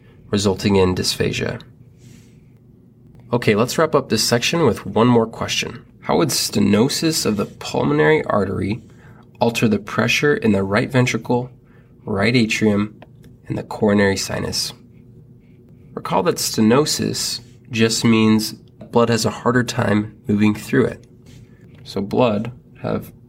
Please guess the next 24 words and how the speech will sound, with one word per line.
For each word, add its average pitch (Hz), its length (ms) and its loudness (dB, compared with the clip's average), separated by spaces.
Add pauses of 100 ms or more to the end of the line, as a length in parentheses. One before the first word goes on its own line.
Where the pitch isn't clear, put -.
(360)
more 117 120 4
difficulty 107 880 -2 (600)
moving 107 600 2 (140)
from 107 280 2
the 101 120 2
right 104 400 -2
ventricle 107 720 -2 (400)
to - 80 -16
the - 100 -10
pulmonary 101 800 0 (100)
artery. - 440 -6 (560)
Stenosis 143 580 2
of 120 80 0
the 110 100 2
pulmonary 113 600 2
artery 95 580 0
could - 160 -8
be 101 100 0
caused 104 400 -2
by 101 220 0
congenital 117 560 0
defect, 110 640 0 (540)
pulmonary 113 420 2
hypertension, 107 760 0